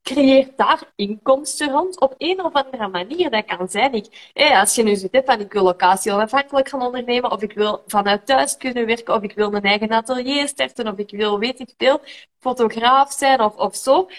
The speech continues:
Dat kan allemaal, hè, maar ga dan vooral kijken, oké, ja, hoe kan ik vanuit daar, daar inkomsten bij sprokkelen, hè, of, of bij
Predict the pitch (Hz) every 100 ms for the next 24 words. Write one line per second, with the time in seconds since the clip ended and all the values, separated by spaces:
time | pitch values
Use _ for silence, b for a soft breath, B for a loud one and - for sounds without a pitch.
0 | B 247 247 311 339 254 226 269 294 311
1 | 311 254 220 - 269 302 233 202 185 254
2 | 302 330 240 - 285 285 247 202 269 -
3 | 277 277 - 247 196 - 180 269 392 -
4 | b b _ - 240 262 - 220 247 302
5 | 320 339 311 233 220 214 214 - - -
6 | 208 - 349 381 320 311 233 226 - 226
7 | - 202 196 196